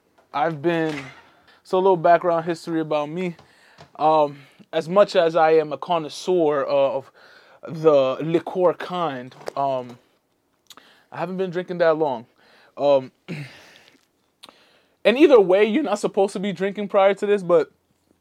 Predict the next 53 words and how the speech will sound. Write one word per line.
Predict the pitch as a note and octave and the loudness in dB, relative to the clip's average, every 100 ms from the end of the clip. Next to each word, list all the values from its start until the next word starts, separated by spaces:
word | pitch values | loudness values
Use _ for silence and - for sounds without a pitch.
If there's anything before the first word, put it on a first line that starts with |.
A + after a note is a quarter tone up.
| _ _ _ _ - | _ _ _ _ -2
I've | F#3 | -2
only, | G3+ G3 E3 | 0 -2 -2
like, | E3+ D#3 | -4 -2
recently | D#3+ D#3 D#3+ | -4 -6 -10
started | D3+ D3+ C#3+ | -4 -4 -4
drinking, | D3 C#3 C#3 | -10 -12 -12
like, | C3+ B2 | -10 -10
when | C3 | -10
I | |
start, | C3 C3+ B2+ - | -10 -10 -10 -12
when | C3+ | -12
I | |
turned | C#3+ D#3+ | -8 -8
twenty-one, | C#3 D3 C3+ B2+ B2 _ _ _ _ _ | -8 -12 -10 -12 -12 _ _ _ _ _
the | D#3+ | 0
age | F3+ F3+ | 2 2
you're | F#3 | 0
supposed | G3 - F3+ | 0 2 0
to | E3+ | -2
start | D3+ D3+ C#3 | -2 -2 -2
drinking. | D3 C3+ C3 C3 | -8 -12 -14 -6
But, | C3+ | -6
you | C#3+ | -4
know, | C#3+ | -6
if | C#3 | -2
you're | G3 F3+ E3+ | 2 2 2
either | F3+ E3+ | 0 0
a | |
delinquent | D#3 D3 F3 F3 F#3 D3+ _ - - - | 0 -2 -4 -4 -8 -8 _ -20 -20 0
or | D#3+ D#3 | 4 4
someone | D#3 G3 G3+ | 4 4 4
who | G3 | 2
just | F3+ D#3 | -2 2
grew | F3 | 2
up | E3+ | 2
in | E3 | -2
a | |
very | D3 E3 E3 | 4 6 6
rough, | D#3+ E3 - | 6 4 6
uh, | D#3 C#3+ | 4 6
household, | C#3 - - D#3 D#3 - D#3 D#3 _ _ _ _ - | 2 -6 -4 0 0 2 -4 -4 _ _ _ _ -2
um, | D#3+ D#3+ D3+ C#3+ C3+ C3 - _ _ _ _ | 4 4 4 -2 -8 -18 -20 _ _ _ _
you | G3+ | -10
may | D4 | 0
have | C4+ B3 | 2 2
started | G#3+ A#3 A3 | 0 0 2
a | |
lot | G#3+ G#3 | 6 4
earlier. | G#3 G3 C#3+ C3+ _ _ _ _ - | 4 0 -2 -6 _ _ _ _ -6
Me, | F#3+ C4 F3+ - - _ | -2 0 0 -4 -18 _
when | C#3+ E3+ | -4 0
I | B3 | 0
started, | A3+ F3 D3+ D3+ | 0 -2 -2 -4